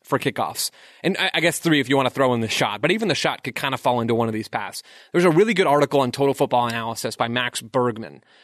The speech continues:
who, who dives into these, and I, I, he just gave some more detail and some good examples of them as well. The first path that I think of is controlling possession, which is kinda the opposite of what you just said, Ryan, right? So it's the most common one.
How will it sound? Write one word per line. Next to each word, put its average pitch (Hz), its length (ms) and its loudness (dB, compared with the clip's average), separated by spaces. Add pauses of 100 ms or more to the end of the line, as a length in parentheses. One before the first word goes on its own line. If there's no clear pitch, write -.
(120)
who, 147 220 0
who 139 140 2
dives 131 300 0
into 123 120 -2
these, 117 240 0
and 131 100 -6 (120)
I, 127 140 -2
I, 120 120 0
he 143 80 0
just 147 180 0
gave 156 160 2
some 151 120 0
more 135 100 4
detail 131 320 0
and 120 80 -2
some 120 140 -4
good 131 160 0
examples 120 520 -4
of 113 140 -4
them 117 140 -2
as 110 140 -6
well. 113 320 0 (340)
The 170 80 2
first 220 340 2
path 143 360 -2
that 131 100 -2
I 127 100 0
think 131 260 -4
of 120 160 0
is 127 360 0 (260)
controlling 165 400 2
possession, 117 460 -2 (120)
which 135 140 -4
is 139 80 -2
kinda 185 200 -2
the 143 160 0
opposite 147 440 -2
of 127 80 2
what 117 200 -4
you 120 100 -2
just 117 220 -4
said, 101 200 -4
Ryan, 92 220 -12
right? 127 240 -4
So 160 120 0
it's 143 160 -2
the 147 80 2
most 156 260 4
common 151 320 0
one. 147 260 2